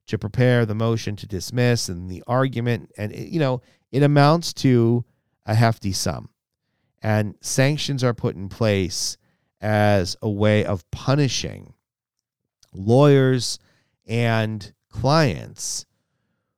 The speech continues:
who sign or file papers that are deemed frivolous. That's why it's so important when a lawyer analyzes a potential case or claim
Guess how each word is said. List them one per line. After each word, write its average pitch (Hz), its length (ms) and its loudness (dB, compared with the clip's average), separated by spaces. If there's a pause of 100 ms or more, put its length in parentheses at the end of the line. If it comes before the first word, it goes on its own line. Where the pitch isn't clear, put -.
(120)
who 120 560 4 (800)
sign 92 840 0 (1600)
or 113 300 0
file 104 720 0 (260)
papers 101 840 -2 (500)
that 110 160 -2
are 110 140 0
deemed 98 500 -6
frivolous. 78 460 -8
That's 120 220 -4
why 147 120 2
it's 127 140 0
so 131 240 0
important 113 540 -6 (580)
when 113 520 -2 (160)
a 117 100 -6
lawyer 117 640 2 (1300)
analyzes 123 800 0
a 104 60 -2
potential 107 500 -6
case 135 520 -6
or 107 160 -6
claim 107 520 -8